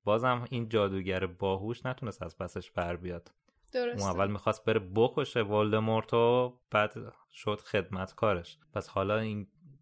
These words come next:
Speaker 1: دیگه الان یه قدرتی هم پیدا کرده و پشت سر این اومده داره از بدنش استفاده می‌کنه.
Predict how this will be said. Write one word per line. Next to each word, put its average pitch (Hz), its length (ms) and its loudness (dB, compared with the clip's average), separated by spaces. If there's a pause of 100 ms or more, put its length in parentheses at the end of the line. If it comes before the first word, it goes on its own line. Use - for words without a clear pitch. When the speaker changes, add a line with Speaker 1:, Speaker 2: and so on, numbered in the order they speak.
(100)
Speaker 1:
دیگه 95 340 -2
الان 98 220 -2
یه 101 200 0
قدرتی 104 460 2
هم 101 60 -4
پیدا 95 260 -4
کرده 98 320 0
و 92 40 -2
پشت - 280 -6
سر 95 280 -2
این 95 160 -4
اومده 92 300 -6
داره 95 200 -2
از 92 140 -8
بدنش 98 360 0
استفاده 98 540 -4
می‌کنه. 107 680 -4